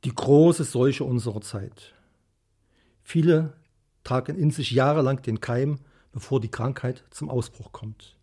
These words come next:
Dann aber besteht auf Heilung kaum mehr Aussicht. Der Versuch,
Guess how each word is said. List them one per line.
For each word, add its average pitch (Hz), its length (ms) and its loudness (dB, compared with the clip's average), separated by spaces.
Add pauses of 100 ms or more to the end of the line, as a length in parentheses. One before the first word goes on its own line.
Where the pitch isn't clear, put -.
(720)
Dann 165 160 4
aber 120 400 -2 (500)
besteht 135 300 -4
auf 123 220 -8
Heilung 123 360 0 (220)
kaum 104 340 0
mehr 113 160 -2
Aussicht. - 580 -14 (1500)
Der 160 80 6
Versuch, 190 440 6